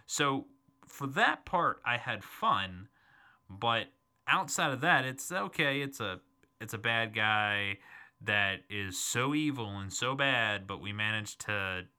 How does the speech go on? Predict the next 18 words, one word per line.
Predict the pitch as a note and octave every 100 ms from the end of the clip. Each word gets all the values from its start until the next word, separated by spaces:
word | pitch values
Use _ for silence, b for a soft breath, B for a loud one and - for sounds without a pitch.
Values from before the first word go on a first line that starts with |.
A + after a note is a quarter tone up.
| -
butt | A#2 A2+
heads | A#2 A2+ G#2+
and | F#2+
stop | - G2 G2+ G2+
him | A#2+ B2 B2 G#2+
even | G#2+ G#2+ G#2
when | G#2 G#2
we're | G#2
weaker, | G2+ G#2+ A#2+ A#2+ A#2 G#2
and | F#2+
it's | F#2+ -
just, | A2+ - B B C#3+ B B
it's | E3 - - - _ _ _ _ _ _ _ _ _ _ _ _ _ _ _ - A2 G2+
weird | B2+ C#3 C#3 C#3 C3+ -
that | B2 B2+ B2+
way, | C3 C#3+ D3 - -
um, | F#2+ F#2+ F2+ - - - - _ _ -
but | D3 E3+ E3 -